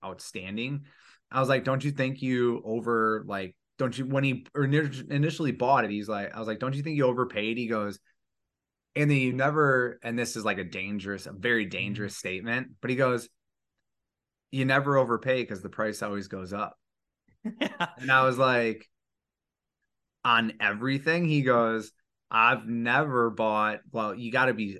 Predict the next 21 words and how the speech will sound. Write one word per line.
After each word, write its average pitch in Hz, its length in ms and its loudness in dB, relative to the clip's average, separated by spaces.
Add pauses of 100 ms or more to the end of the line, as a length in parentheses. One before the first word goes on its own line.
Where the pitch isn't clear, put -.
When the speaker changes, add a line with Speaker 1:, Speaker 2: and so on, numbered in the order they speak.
(120)
Speaker 1:
somewhat 113 680 -4
intelligent. 98 720 -4
He 113 120 -10
goes, 107 280 -2
"But 110 160 -2
I've 107 160 0
never 120 340 0
bought 110 240 0
anything 104 560 -4
where 101 140 -2
I've 101 160 0
had 104 200 -4
to 95 80 -12
sell 104 320 -8
it - 120 -10
for 98 180 -14
a 90 60 -10
loss 95 460 -8
in 92 120 -16
five 90 320 -12
years." 95 420 -16